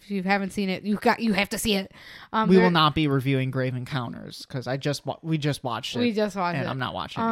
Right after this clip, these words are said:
Speaker 2: it again.
Speaker 1: it's very interesting how they play with time because the people have definitely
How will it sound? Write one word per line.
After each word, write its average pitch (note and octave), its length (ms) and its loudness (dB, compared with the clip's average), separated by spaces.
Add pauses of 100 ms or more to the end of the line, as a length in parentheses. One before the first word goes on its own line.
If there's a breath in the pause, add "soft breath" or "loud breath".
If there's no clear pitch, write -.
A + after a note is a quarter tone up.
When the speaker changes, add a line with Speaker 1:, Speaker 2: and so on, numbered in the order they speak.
Speaker 2:
it - 20 -6
again. - 180 -10 (100)
Speaker 1:
it's B3 240 0
very C4 320 4
interesting B3+ 400 -4
how A#3 100 2
they G#3+ 120 0
play G#3+ 200 -2
with G3 140 -2
time F3 520 -2
because F#3 300 -4
the G3 80 -6
people A#3+ 300 0
have G3 180 2
definitely A3 800 0